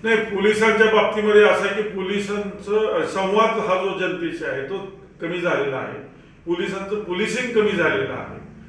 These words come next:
आणि त्या ठिकाणी महाराष्ट्राची इतर राज्यापेक्षाही वाईट अवस्था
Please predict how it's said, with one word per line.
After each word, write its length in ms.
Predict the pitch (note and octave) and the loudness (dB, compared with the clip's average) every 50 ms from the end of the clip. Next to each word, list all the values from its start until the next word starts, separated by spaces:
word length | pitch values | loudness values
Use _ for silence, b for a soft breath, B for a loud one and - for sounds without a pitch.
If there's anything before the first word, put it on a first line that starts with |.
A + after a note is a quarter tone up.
| B B B B - - D3 | B B B B -14 -10 -8
आणि 220 | E3 G3+ G3+ - | -8 -8 -4 0
त्या 240 | G3 F#3 G3+ G3+ G3+ | 2 2 2 2 0
ठिकाणी 340 | G3+ G3+ G3+ G3+ G#3 G#3 - | 0 0 0 -2 -2 -4 -4
महाराष्ट्राची 800 | - D#3 F3 F#3+ G#3+ G#3+ G#3 G#3 - G3+ G3+ G3+ A#3 A3 F3+ E3+ | -4 -2 0 2 2 4 2 2 0 -2 -4 -4 -6 -6 -6 -6
इतर 180 | - - A3 | -4 -2 -2
राज्यापेक्षाही 840 | A3 G#3+ A3 A3 G#3+ G#3 G#3 G#3+ G#3+ G#3 G3+ - - - G3+ G3+ G#3+ G3 F#3 | 0 0 2 2 2 4 4 2 2 2 0 -2 -2 -4 -4 -4 -4 -2 -2
वाईट 180 | F3 F3 F3 | -2 -2 -2
अवस्था 760 | E3 E3 D#3 D#3+ D#3+ D#3 - - G3 - - - - - - | -2 -4 -4 -4 -6 -6 -8 -6 -6 -6 -6 -8 -10 -16 -20